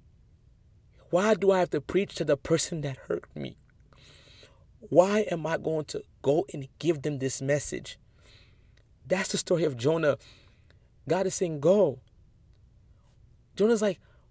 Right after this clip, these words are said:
"Why do you even have them even in your hearts? Why do you want to save these kind of people? Destroy them." No matter how far Jonah ran,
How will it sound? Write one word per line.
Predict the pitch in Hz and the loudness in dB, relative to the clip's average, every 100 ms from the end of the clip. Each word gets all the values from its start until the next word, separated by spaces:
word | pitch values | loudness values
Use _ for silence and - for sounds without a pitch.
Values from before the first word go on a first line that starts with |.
| - | 2
"Why | 156 247 | 8 12
do | 277 | 12
you | 277 | 12
even | 277 226 226 | 8 8 4
have | 202 214 185 | 2 0 2
them | 185 196 | 2 2
even | 202 185 | 0 0
in | 185 175 | 0 2
your | 165 | 4
hearts? | 180 - | 2 4
Why | 139 214 | 6 8
do | 262 | 8
you | 262 | 6
want | 233 208 | 6 6
to | |
save | - - 247 202 | 4 0 0 0
these | 190 | 0
kind | 180 170 | 0 0
of | |
people? | 147 - - - - - - | -2 -4 -10 -20 -20 -10 2
Destroy | 165 - 240 254 | 2 8 10 10
them." | 170 113 - - - - - _ _ - _ _ _ _ _ - _ _ - - - - - _ - | 8 0 -6 -20 -20 -20 -20 _ _ -20 _ _ _ _ _ -20 _ _ -20 -20 -20 -20 -20 _ -2
No | 175 | 2
matter | 196 226 220 | 4 4 4
how | 175 226 226 | 0 -2 -2
far | 220 - 208 214 196 | -4 -8 -2 0 0
Jonah | 165 208 196 180 | -2 -8 -6 -8
ran, | 160 151 170 165 156 135 | -10 -8 -8 -6 -8 -10